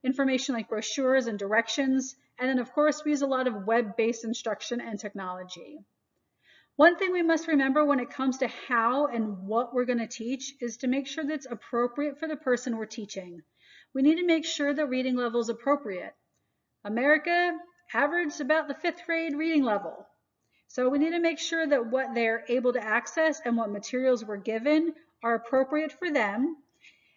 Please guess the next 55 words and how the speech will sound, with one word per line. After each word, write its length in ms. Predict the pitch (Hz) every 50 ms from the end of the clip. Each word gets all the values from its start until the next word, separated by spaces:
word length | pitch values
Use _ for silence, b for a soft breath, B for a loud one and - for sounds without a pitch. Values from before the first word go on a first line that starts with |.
| b b
And 140 | 247 262
if 100 | 277 269
we're 120 | 277 277 254
giving 340 | 233 277 277 277 339 339 349
them 140 | 339 320
something 340 | 311 - 330 302 294 311 294
that's 180 | 269 240 233 -
web-based, 960 | 214 202 185 220 214 226 233 240 - 294 294 320 339 359 349 - - - - _ _ _ _ - 254
we 60 | 254
have 100 | 302 302
to 80 | 359
make 140 | 370 370 302
sure 160 | - - 349
they 100 | 330 320
have 160 | 302 330 320 285 -
internet 380 | 277 269 302 311 294 302 285 302
at 100 | 277 254
home. 500 | 226 254 302 - - 226 190 175 170 - _ _ _ _ _ _ _ _ _ _ -
We 520 | 247 262 277 285 285 285 285 294 294 285
need 400 | 262 247 240 233 233 254 285 277
to 60 | 311 285
make 200 | 294 294 294 -
sure 260 | - - 302 302 302
that 200 | 277 285 262 247
we 560 | 262 269 269 269 269 269 269 269 262 262 _ _ _ - - - - -
teach 320 | 277 311 294 - - -
them 480 | - 247 233 226 226 226 226 226 233 233 B B B B B B _
how 280 | - - 269 285 302
to 100 | 285 294
get 140 | 254 285 277
on 120 | 277 277
the 120 | 277 277 247
internet 440 | 254 262 294 330 302 247 208 196 202
if 140 | 208 - -
they 120 | 208 208
don't 240 | 208 240 247 214 208
know 100 | 220 233
what 240 | 240 247 247 240 -
to 100 | - 185
do. 520 | 180 214 262 269 240 208 196 202 196 190 b b b b b b -
And 160 | 247 262 285
we 60 | 294
need 120 | 302 330
to 100 | 349 370
make 160 | 370 370 302 -
sure 140 | - 349
that 100 | 339 320
we're 120 | 277 277 277
teaching 440 | - - - 277 262 - 311 294 277
them 160 | 294 294 277
how 520 | 262 - - - 240 233 240 240 247 254
they 180 | 247 269 269 254
want 440 | 220 226 226 220 214 226 233 226 -
to 120 | - 247
be 220 | 208 247 247 240